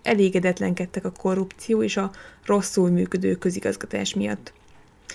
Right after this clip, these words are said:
Mivel csak magyarul beszélt, ezért nem küldték messzire a határtól. A látogatásai pedig nem keltettek feltűnést, mert hogyha bárki felfigyelt volna arra, hogy rendszeresen átjár a szomszédba, akkor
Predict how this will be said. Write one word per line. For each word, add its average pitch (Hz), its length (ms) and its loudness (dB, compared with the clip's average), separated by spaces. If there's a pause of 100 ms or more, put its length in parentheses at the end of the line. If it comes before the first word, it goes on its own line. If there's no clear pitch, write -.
(220)
Mivel 220 300 6
csak 220 200 0
magyarul 220 400 6
beszélt, 240 600 -2
ezért 214 360 0
nem 220 220 4
küldték 180 380 2
messzire 180 380 -2
a - 40 -2
határtól. 190 760 -2 (720)
A 214 80 0
látogatásai 240 760 4
pedig 226 240 4
nem 208 160 4
keltettek 185 440 0
feltűnést, 262 640 -2 (300)
mert 208 140 0
hogyha 208 180 2
bárki 208 280 0
felfigyelt 185 560 0
volna 185 300 -2
arra, 190 160 -2
hogy 185 300 -2
rendszeresen 180 600 -2
átjár 180 460 -4
a 175 140 -2
szomszédba, 202 580 -4 (500)
akkor 202 500 0